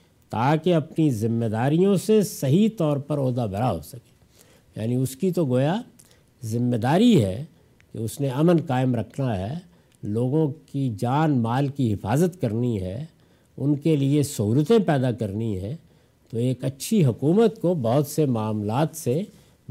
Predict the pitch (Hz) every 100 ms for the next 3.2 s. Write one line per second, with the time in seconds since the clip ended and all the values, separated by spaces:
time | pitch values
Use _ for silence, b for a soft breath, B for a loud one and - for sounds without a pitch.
0 | 92 127 147 143 143 180 170 131 127 170
1 | 165 165 110 147 254 208 - 87 - 92
2 | - _ _ b b b _ 123 143 147
3 | 147 185